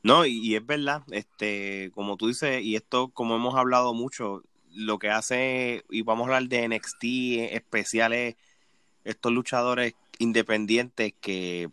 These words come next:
prácticamente, mm, en N X T ahora mismo no hay tanto luchador nato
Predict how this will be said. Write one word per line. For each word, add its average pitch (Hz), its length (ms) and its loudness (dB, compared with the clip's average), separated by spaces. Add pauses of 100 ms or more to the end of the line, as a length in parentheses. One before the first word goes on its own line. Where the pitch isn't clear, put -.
prácticamente, 110 1300 2 (800)
mm, 135 280 -2 (760)
en 151 220 8
N 151 120 8
X - 160 -2
T 170 140 6
ahora 190 180 6
mismo 143 560 -2 (160)
no 120 480 4
hay 165 160 0 (220)
tanto 147 880 2 (140)
luchador 135 580 2
nato 120 720 -2